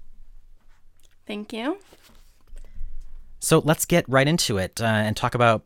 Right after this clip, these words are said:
Speaker 2: the breed intro. Um, tell us about the Dwarf Papillon breed, maybe some history, and an overview of the standard.
Speaker 1: So I'm actually going to share an excerpt from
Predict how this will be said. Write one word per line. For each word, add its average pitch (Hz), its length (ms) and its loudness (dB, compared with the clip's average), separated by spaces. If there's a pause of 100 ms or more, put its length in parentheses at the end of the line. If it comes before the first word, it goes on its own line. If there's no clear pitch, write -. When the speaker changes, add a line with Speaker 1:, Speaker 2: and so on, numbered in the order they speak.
Speaker 2:
the 107 240 -2
breed 123 200 2
intro. 85 560 -2 (100)
Um, 107 400 0
tell 147 220 4
us - 280 0
about 123 220 4
the 123 80 -2
Dwarf 123 160 4
Papillon 120 440 6
breed, 113 420 2 (420)
maybe 107 260 2
some 101 180 0
history, 127 680 2
and 113 680 2
an 120 80 -2
overview 131 460 4
of 120 100 0
the 131 60 0
standard. 113 440 2 (1500)
Speaker 1:
So 226 360 -6 (100)
I'm 233 140 -4
actually 247 380 -6
going 277 240 -6
to 285 60 -12
share 208 380 -8
an 214 160 -10
excerpt 208 720 -10
from 196 640 -10